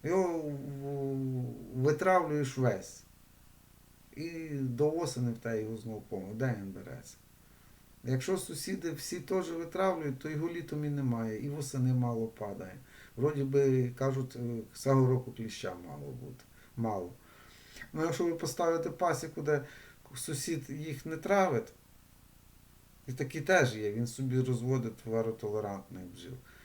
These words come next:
І, е, то у вас там буде, м, повно того кліща. Тобто, сидіння на рамках, там, ну, не викучування.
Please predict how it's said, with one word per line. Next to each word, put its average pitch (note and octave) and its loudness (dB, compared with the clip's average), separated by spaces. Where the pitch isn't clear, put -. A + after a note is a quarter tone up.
І, D#3+ 2
е, C#3 2
то C#3+ 4
у D3 6
вас C#3 8
там B2 2
буде, G#2 -2
м, G2 -8
повно G2 10
того D#2+ -12
кліща. - -16
Тобто, - -10
сидіння F#3+ 2
на F3+ 4
рамках, F#3 2
там, C#3+ 2
ну, D3 2
не A#2 4
викучування. C3 0